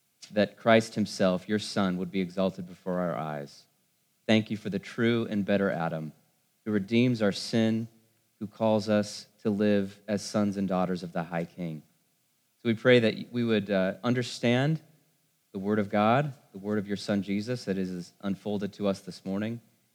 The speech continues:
We pray not just to understand it, Lord, but to live by it, to experience healing and life as we follow this brilliant and wonderful teacher, Jesus Christ. We pray this in the name of the Father, Son, and Holy Spirit.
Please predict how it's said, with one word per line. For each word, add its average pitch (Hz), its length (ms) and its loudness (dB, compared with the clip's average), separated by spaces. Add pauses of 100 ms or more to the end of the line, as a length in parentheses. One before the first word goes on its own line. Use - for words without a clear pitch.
(220)
We 110 60 -2
pray 120 160 6
not 113 220 6
just 107 180 -6
to - 80 -4
understand 110 580 0
it, 110 100 -4
Lord, 107 340 -4
but - 260 -8
to 95 140 -2
live 107 280 -2
by 104 200 0
it, 107 180 -2 (500)
to 101 60 -6
experience 95 480 -2
healing 107 420 -2
and 90 180 -4
life 87 380 -2 (480)
as 90 180 -6
we 90 280 0 (160)
follow 101 520 2 (160)
this 95 140 -14
brilliant 107 640 -2 (280)
and 98 140 -4
wonderful 101 380 -4
teacher, 90 400 -6
Jesus 85 340 -10
Christ. - 520 -10 (720)
We 98 60 -6
pray 110 200 6
this 107 400 0 (220)
in 101 80 -2
the 101 80 2
name 110 260 4
of 101 80 -2
the 110 80 -8
Father, 85 400 0
Son, 87 400 -4
and 82 80 -6
Holy 90 220 -6
Spirit. 78 420 -8